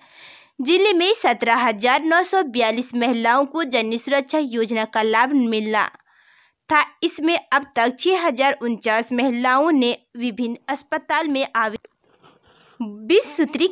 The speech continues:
कार्यक्रम क्रियान्वयन समिति के अध्यक्षों के नाम पर लगी मुहर पढ़ी किसी मंत्री को मिली कहाँ की कामना। झारखंड के विभिन्न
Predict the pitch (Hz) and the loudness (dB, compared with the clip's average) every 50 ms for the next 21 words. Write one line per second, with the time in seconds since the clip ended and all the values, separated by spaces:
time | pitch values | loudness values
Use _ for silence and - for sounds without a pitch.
0 | - - 226 208 226 247 247 - 254 233 226 214 208 175 - - _ _ _ _ | 2 4 4 4 4 2 0 0 0 0 0 0 -2 -6 -12 -16 _ _ _ _
1 | _ _ - - 320 330 349 359 359 381 381 349 285 254 247 285 302 - - 277 | _ _ -4 -2 2 2 4 4 4 4 4 4 4 4 4 4 2 0 -2 -2
2 | 240 240 240 233 302 330 320 - 302 330 320 - - 233 190 208 202 254 233 233 | 0 0 0 0 -2 -4 -4 -2 -2 -2 -2 -2 -4 -6 -4 -2 -2 0 0 -2
3 | - - 285 302 294 - 320 339 349 330 285 240 202 196 208 220 208 - 220 220 | -2 -4 -4 -4 -4 -4 -2 -2 0 2 2 2 2 2 2 0 -2 -2 -2 -2
4 | 220 240 254 254 233 285 311 277 262 226 220 233 226 220 214 - - 294 294 277 | 0 -2 -2 -2 -2 -2 -2 -2 -2 -2 0 0 0 0 -2 0 0 0 2 2
5 | 277 254 330 311 - 269 - - 240 240 233 233 233 226 226 - 220 240 277 269 | 2 -2 -4 -6 -6 -6 -6 -4 -4 -2 0 0 0 0 -2 -4 -4 -4 -4 -4
6 | 262 302 320 330 262 254 233 214 180 180 - - _ - _ _ _ _ _ _ | -4 -4 -4 -2 -2 -2 -2 -4 -4 -8 -14 -14 _ -20 _ _ _ _ _ _
7 | _ _ _ - - 302 311 311 370 370 370 381 370 370 370 - 220 208 202 196 | _ _ _ 0 0 2 2 2 0 -2 0 -2 -2 -2 -2 -2 -4 -2 -4 -4
8 | 165 - - - - _ - 208 202 196 - - 262 294 320 339 330 330 349 339 | -6 -10 -12 -16 -20 _ -20 -20 -18 -14 -10 -6 -2 0 2 2 2 0 -2 -2
9 | 320 320 - 262 269 240 208 220 185 190 247 233 226 196 | -2 -2 -2 -4 -2 -2 -4 -6 -4 -2 0 0 -2 -2